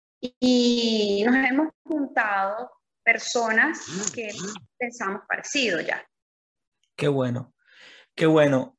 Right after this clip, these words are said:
Speaker 2: qué bueno, Sharon. Entonces,
Speaker 1: Y que,
Speaker 2: haciendo
Speaker 1: que tenemos, eh, ideales parecidos.
Speaker 2: Muy bien, entonces, entendiendo todo lo que has dicho,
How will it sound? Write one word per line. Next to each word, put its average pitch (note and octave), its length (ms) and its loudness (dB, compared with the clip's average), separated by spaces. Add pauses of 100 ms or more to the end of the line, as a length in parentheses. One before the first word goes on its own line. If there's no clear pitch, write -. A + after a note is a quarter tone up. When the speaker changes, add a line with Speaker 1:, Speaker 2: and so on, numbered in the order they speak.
Speaker 2:
qué D3+ 120 0
bueno, C#3+ 260 4
Sharon. C3 480 -4
Entonces, F3 400 -4
Speaker 1:
Y - 40 -8
que, - 80 2
Speaker 2:
haciendo D#3 360 4
Speaker 1:
que F3 60 2
tenemos, A3 340 -2 (260)
eh, A#3 320 0
ideales A#3 760 0
parecidos. C#4 760 -4 (1700)
Speaker 2:
Muy D3+ 160 0
bien, C#3 220 4
entonces, D3 440 0
entendiendo D3 580 -2
todo F3 200 2
lo E3 140 2
que E3 100 -4
has D3+ 80 -4
dicho, D#3+ 540 -2